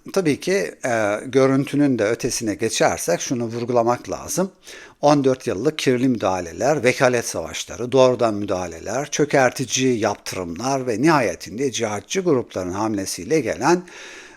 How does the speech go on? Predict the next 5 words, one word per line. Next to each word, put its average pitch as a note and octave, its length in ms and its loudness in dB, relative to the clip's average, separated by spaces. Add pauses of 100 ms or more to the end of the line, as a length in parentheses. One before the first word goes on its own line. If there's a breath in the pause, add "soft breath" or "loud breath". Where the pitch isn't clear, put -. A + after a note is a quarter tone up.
(140)
rejim C#3+ 420 2
değişikliği G#2+ 840 2 (180)
Erdoğan'ı C3 800 2
Bilad-i A2 380 -2
Şam'da D3 640 2